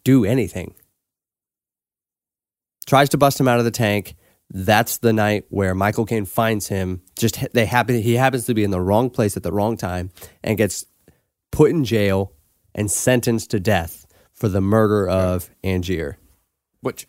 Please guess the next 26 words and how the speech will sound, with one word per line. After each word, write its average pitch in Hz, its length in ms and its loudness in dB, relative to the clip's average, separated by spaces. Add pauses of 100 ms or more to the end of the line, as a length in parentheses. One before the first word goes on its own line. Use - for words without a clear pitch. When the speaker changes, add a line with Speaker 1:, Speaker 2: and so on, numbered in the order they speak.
(100)
Speaker 1:
the 120 100 0
great 107 220 2
Danton. 90 480 -4 (1000)
Speaker 2:
Hugh 131 180 -4
Jackman 110 420 -2
had 101 160 -6
that 92 100 -6
whole, 101 220 -4
it - 80 -6
was 113 100 -4
a, 110 60 2
it 101 120 -4
was 123 100 -2
a 101 60 -4
trap 117 400 -4
Speaker 1:
The 185 100 8
whole 226 140 6
Speaker 2:
for 220 40 0
his 196 80 0
Speaker 1:
thing. 240 200 4
Speaker 2:
The 113 60 -4
whole 117 80 -4
thing 127 100 -4
was 117 100 -2
a 98 40 -8
trap. 110 180 -2